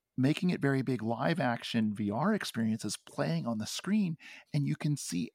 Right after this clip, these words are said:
everyone around you watching it in real time. So you can turn to the person next to you as Tway is, feels like is talking to you in the theater,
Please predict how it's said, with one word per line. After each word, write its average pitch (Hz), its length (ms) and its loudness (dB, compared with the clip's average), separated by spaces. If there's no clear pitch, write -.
everyone 160 380 -2
around 135 480 -4
you 123 100 -4
watching 117 480 -2
it 113 160 0
in 240 140 0
real 214 180 2
time. - 460 -4
So - 160 0
you 180 180 2
can 160 240 2
turn 247 240 -2
to 254 80 -4
the 214 80 -4
person 147 460 -2
next - 380 -6
to 101 60 -4
you 101 220 -4
as 156 320 2
Tway 165 540 2
is, 123 480 2
feels 143 260 2
like 120 240 0
is 113 280 2
talking 127 500 0
to - 160 -6
you 120 280 0
in 107 80 2
the 98 80 -2
theater, 135 520 -4